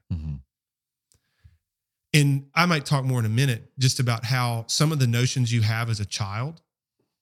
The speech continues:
Speaker 2: are really helpful.
Speaker 1: Mm-hmm.
Speaker 2: You know, faith like a child, right?
Speaker 1: That's right.
Speaker 2: Um, I mean, all right, I'll just say it right now 'cause it'd be stupid to try to come back to it 'cause a lot of times you lose the flow. This won't take long.
Speaker 1: <laughs>
Speaker 2: So I don't know, you know, I don't know when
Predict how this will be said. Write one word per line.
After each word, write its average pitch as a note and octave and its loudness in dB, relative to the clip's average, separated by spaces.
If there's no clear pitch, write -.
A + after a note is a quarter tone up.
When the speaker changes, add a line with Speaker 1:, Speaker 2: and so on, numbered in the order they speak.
Speaker 2:
are A#2 2
really A2+ 0
helpful. A#2+ -6
Speaker 1:
Mm-hmm. A2 -4
Speaker 2:
You D#3 4
know, C#3+ 4
faith D3+ 0
like C#3+ -4
a C3+ -12
child, C3 -4
right? C#3+ -8
Speaker 1:
That's - -12
right. F#2 -6
Speaker 2:
Um, A#2 -2
I D3 0
mean, D3 0
all C#3 -2
right, C#3+ 2
I'll C#3+ 0
just D3 -4
say A2+ -6
it G#2+ -6
right A2 -4
now G#2+ -2
'cause A#2 2
it'd A#2 2
be A#2 2
stupid A#2 -2
to G2+ -8
try A2 -6
to G#2 -6
come G#2+ -6
back G#2 -8
to A2+ -6
it A#2+ -6
'cause C#3 -8
a A#2+ -6
lot A#2 -4
of A2 -6
times G#2+ -4
you G#2+ -8
lose A2 -6
the A#2 -8
flow. A2 -4
This A2 0
won't D#3+ 10
take D3+ 6
long. C#3 4
Speaker 1:
<laughs> B2+ -4
Speaker 2:
So E3+ 2
I A#3+ 4
don't F#3 -2
know, D3+ 0
you D#3 -2
know, B2+ -2
I A3 2
don't E3 0
know C3 2
when B2+ -2